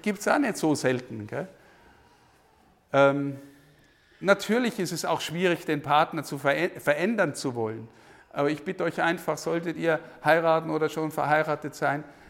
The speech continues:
stellt euch immer auch dem Partner gegenüber in Frage. Und ich glaube, wir müssen immer auch lernen,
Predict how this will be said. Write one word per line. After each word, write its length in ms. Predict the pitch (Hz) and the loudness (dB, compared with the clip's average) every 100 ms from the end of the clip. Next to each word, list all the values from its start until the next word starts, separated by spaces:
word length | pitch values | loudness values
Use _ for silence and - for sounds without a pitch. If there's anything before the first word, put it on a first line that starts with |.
| - | -20
stellt 300 | - 156 165 | -2 0 2
euch 160 | 156 - | -2 -2
immer 300 | 165 156 127 | 0 0 2
auch 200 | 147 - | 0 -2
dem 200 | 143 139 | -6 -2
Partner 400 | 135 165 147 139 | 0 0 -2 -6
gegenüber 540 | 135 135 143 143 131 - - - - | -6 -6 -4 -4 -4 -8 -20 -18 -4
in 160 | 135 | -4
Frage. 560 | 123 - 139 156 107 90 98 - _ _ _ _ _ _ _ - | -2 0 2 2 -2 -8 -12 -20 _ _ _ _ _ _ _ -8
Und 120 | 123 | -8
ich 80 | 120 | 6
glaube, 260 | 143 151 | 8 8
wir 80 | 151 | 6
müssen 340 | 165 175 175 | 4 0 -4
immer 320 | - 185 185 165 | -2 4 4 4
auch 160 | 165 | 0
lernen, 460 | 139 143 175 185 185 | 2 4 4 2 -2